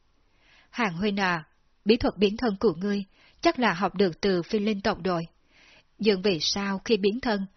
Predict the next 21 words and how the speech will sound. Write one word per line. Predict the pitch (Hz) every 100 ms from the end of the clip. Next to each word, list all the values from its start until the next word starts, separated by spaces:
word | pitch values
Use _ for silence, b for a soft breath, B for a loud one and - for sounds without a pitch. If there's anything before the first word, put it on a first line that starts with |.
| _ -
lại | 220 247
không | 269
sợ | - 190
quái | - 202
vụ | 233 196
hạn | 165 214 156
chế | -
linh | 202 240 202
lực? | 202 151 _ b b b b -
Nếu | 214 202
biết | 311 233
nguyên | 214 165
do | 190 180
trong | - 190
đó, | 180 175 233 302 _ _
thì | 233
hai | 208 247
người | 214
chúng | 165 190 208
ta | 214 185 -
chẳng | 190